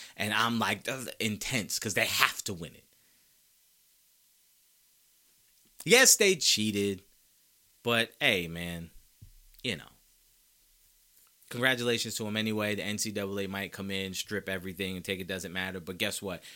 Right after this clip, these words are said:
You saw it. We all saw it with our eyeballs. We watched that game.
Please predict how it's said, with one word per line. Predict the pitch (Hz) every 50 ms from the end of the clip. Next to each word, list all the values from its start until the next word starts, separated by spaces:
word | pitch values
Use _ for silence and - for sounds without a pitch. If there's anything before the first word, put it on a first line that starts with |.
| - -
You | - 113 123 127
saw | 117 - - 113 95 90 82
it. | 64 - - - - - -
We | 123 147 165
all | 175 180 180 175
saw | 165 - - 180 165 165 160
it | 151 139
with | 143 139
our | 135 131 - -
eyeballs. | 123 127 127 127 117 104 101 95 90 90 87
We | 95 107 120
watched | 113 113 117 117 113 - - -
that | 107 98 90 80
game. | 78 95 82 - -